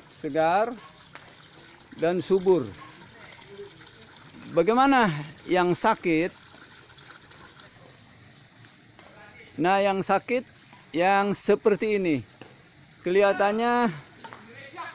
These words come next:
daunnya kurang segar dan banyak yang merah-merah. Kurang subur lah. Itu agak layu-layu,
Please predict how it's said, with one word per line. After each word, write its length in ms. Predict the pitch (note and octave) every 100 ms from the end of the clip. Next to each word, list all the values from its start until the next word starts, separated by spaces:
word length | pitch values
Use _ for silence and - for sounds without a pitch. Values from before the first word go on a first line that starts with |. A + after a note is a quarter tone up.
| - -
daunnya 720 | D3+ F#3+ G#3+ A3 A3+ A3+ F#3+ D3 - F5+ - F5+ - - - - -
kurang 320 | - F#3+ A3 G#3
segar 480 | G3 F#3 F#3+ A#3 G#3+
dan 400 | E3 F3 G#3+ A#3 - - - - - - - - - -
banyak 320 | F#3+ A3 B3
yang 240 | A3+ A3+
merah-merah. 560 | A3+ A3+ A3 A3 G#3 E3+ - - - - - - - - - - - -
Kurang 400 | F3+ F#3+ G3+ G3
subur 480 | G#3+ G3+ G#3+ A3+ F3+
lah. 140 | D3+ - - - - - - - -
Itu 240 | E3 D#3+ G#3
agak 320 | F3+ F3 E3+
layu-layu, 960 | F3 F#3+ G#3 G#3+ F#3 F#3 G3+ A3 B3